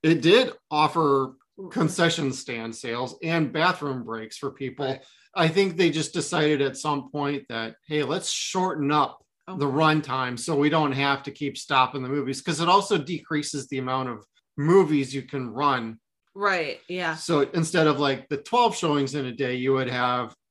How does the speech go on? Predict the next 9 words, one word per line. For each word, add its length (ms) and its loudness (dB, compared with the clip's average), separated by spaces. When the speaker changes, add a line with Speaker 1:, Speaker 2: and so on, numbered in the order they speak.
Speaker 1:
eight. 460 -2
Speaker 2:
Right. 200 -6
Speaker 1:
So 300 2
you, 320 2
you 100 -2
wanna 220 2
increase 420 -2
the 80 -8
tick-, 300 0